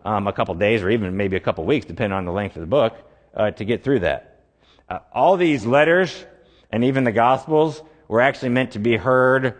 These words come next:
or read in one sitting. So I encourage you at various points in your quiet times and in your walk. I know sometimes it, you can have, like, the most amazing quiet time and you've just read, like, three verses.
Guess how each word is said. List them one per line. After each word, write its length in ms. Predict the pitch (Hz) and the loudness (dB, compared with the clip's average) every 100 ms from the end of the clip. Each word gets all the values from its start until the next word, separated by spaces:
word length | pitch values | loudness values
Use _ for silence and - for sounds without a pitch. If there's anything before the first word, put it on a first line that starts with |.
| - | -6
or 160 | 113 113 | -2 0
read 640 | 92 117 117 113 113 107 - - _ _ _ _ _ _ | 2 4 4 4 2 -2 -8 -20 _ _ _ _ _ _
in 140 | 104 | -8
one 160 | 95 90 | -6 -6
sitting. 320 | 82 76 73 - _ _ _ _ _ _ _ - | -6 -10 -12 -20 _ _ _ _ _ _ _ -2
So 100 | 151 | 2
I 220 | 151 170 | 4 2
encourage 440 | 147 - 185 147 | 0 2 2 2
you 320 | 131 127 107 - - | 2 2 0 -6 -8
at 140 | 120 120 | -2 2
various 280 | 139 143 113 | 2 2 0
points 460 | 143 131 123 - - _ - | 0 0 0 -6 -16 _ -6
in 80 | 120 | -2
your 100 | 113 | 0
quiet 280 | 131 123 | 2 2
times 260 | 127 127 117 | 2 -2 0
and 80 | 120 | 0
in 40 | |
your 100 | 113 | 0
walk. 560 | 101 107 123 139 - - - - | 2 4 2 0 -8 -20 -20 -4
I 80 | 143 | 0
know 120 | 151 | 2
sometimes 600 | 151 151 147 135 123 - - _ _ | 2 0 2 0 -2 -6 -18 _ _
it, 200 | 123 - | -2 -2
you 140 | 120 123 | -2 -2
can 140 | 131 | 0
have, 140 | 135 127 | 2 2
like, 180 | 120 | 0
the 60 | 113 | 0
most 260 | 123 123 - | 0 0 0
amazing 680 | 120 110 127 139 135 123 113 | -2 2 2 2 2 0 -2
quiet 340 | 113 117 127 | 0 2 2
time 460 | 139 131 139 139 131 | 2 2 2 0 -4
and 140 | 113 | -4
you've 100 | 110 | -2
just 220 | 95 113 117 | 0 -2 0
read, 160 | 104 | 0
like, 180 | 92 85 | 0 -2
three 140 | 104 | -4
verses. 520 | 87 85 78 73 76 | -4 -4 -6 -10 -20